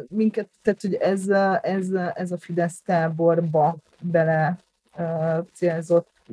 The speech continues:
nagyon ügyes, és szerintem rettentően okos üzenet, amivel egyébként nyilván lenne dolga az ellenzéknek, vagy lenne dolga a kormánnyal elégedetlen többségnek is, csak ugye azt kell itt látni, hogy ezt nagyon nehéz megfogni.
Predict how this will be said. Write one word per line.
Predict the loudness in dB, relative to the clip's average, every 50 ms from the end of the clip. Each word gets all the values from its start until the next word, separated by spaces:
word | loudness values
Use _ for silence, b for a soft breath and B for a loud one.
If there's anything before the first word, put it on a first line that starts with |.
| -18 -18 _
nagyon | -4 0 4 6 6 6 6 4 2 2 0 -4 -6 -8 -8
ügyes, | -8 -6 -4 -2 -4 -4 -6 -10 -16 -20 -20 _
és | -20 -20
szerintem | -14 -12 -8 -6 -2 -2 0
rettentően | -2 -2 -4 -6 -6 -6 -6 -6 -6 -6
okos | -6 -8 -10 -14 -14 -12 -12 -12 -14 -18 -20 _ -14 -12
üzenet, | -8 -4 -2 0 2 4 6 6 6 4 2 _ _ _ _ _ _ _ _
amivel | 0 2 4 4 6 4 4 4
egyébként | 4 4 2 2 0 2 4 6
nyilván | 8 8 8 8 6 6 4 2 0 -2 -8 _
lenne | 2 4 6 6 6 4 4 2
dolga | 2 0 0 0 0 0 0 0 0 0 2 2 0 0 -4 -8 -10
az | -2 0
ellenzéknek, | 2 2 2 2 0 0 0 2 2 2 0 0 -2 -6 -8 -8 -6
vagy | -4 -2 -2
lenne | 0 0 0 0 0 0
dolga | 2 4 4 4 4 2 2 0 0 0 0 0 -2 -6 _ _ _ _ _ _
a | -4 0 0 2 2 0 -2
kormánnyal | 0 0 0 2 2 0 0 -2 -2 -2 -4
elégedetlen | -4 -4 -2 -2 -2 0 0 0 0 0 0 -2 -2 -2 -2 -2 0 -2
többségnek | -2 -4 -6 -6 -6 -4 -4 -2 -2 -2 -4 -6 -4 -4
is, | -4 -4 -4 -4
csak | -4 -6 -6 -6 _ _ _ _ _ _ _
ugye | _ -8 -6 -6
azt | -6 -6 -8 -6
kell | -4 -2 -2
itt | -2 -2 -2
látni, | 0 0 0 0 -4 -6
hogy | -4 -4
ezt | -6 -6 -6 -4
nagyon | -4 -2 -2 -2
nehéz | -2 -2 -2 -2 -2 -4 -4
megfogni. | -4 -6 -8 -8 -12 _ -14 -12 -12 -12 -14